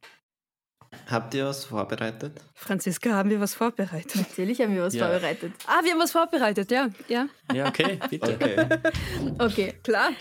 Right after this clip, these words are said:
Speaker 4: Ich bin schon
Speaker 3: Jörg,
Speaker 4: gespannt.
Speaker 3: Alexander. <clears throat> Ganz kurz.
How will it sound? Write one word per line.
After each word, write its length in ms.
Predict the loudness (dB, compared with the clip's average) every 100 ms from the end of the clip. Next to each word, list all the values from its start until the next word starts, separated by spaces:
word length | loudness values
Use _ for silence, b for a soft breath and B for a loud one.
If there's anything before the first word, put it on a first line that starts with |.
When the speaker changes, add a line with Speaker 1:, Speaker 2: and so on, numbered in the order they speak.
| -6
Speaker 4:
Ich 60 |
bin 140 | -4 0
schon 180 | 0 2
Speaker 3:
Jörg, 120 | 2
Speaker 4:
gespannt. 360 | 2 2 0
Speaker 3:
Alexander. 500 | 0 2 2 0 0 -4 _ -2
<clears throat> 100 | -2 -2 _ 0 2 4 4 2 -4 -16 _ _ _ _ _ _ _ -18 B B B _ -20 -20 2
Ganz 300 | 2 2 2
kurz. 560 | 2 2 -2 -10 -14